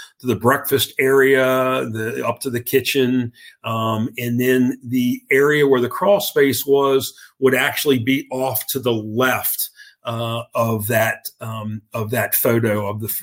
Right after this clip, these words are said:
the frame. So the rit team would have come in those doors, um,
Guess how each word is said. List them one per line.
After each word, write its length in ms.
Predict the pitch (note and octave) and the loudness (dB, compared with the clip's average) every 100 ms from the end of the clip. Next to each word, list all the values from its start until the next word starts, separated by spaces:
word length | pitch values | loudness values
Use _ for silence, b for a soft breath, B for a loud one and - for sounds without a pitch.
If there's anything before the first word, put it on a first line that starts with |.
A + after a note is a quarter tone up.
| G#2+ | -10
the 120 | A2+ | -6
frame. 640 | - C#3+ B2+ A2+ G#2+ G#2 B B B | -2 0 2 2 0 -4 B B B
So 340 | - B2 A#2 | 2 4 4
the 120 | A#2+ A#2+ | 4 2
rit 220 | D#3+ D#3 | 2 2
team 240 | E3+ D#3+ | 4 4
would 120 | C#3+ | 4
have 120 | A#2+ - | 2 0
come 220 | D#3 E3+ | 2 4
in 160 | E3+ | 4
those 220 | E3 D#3+ A#2 | 4 2 2
doors, 640 | D3 D3+ D#3 D#3 - - B B - | 0 2 2 2 -2 -10 B B -6
um, 540 | A#2+ A#2+ A#2+ A#2+ A#2+ | -2 0 2 2 0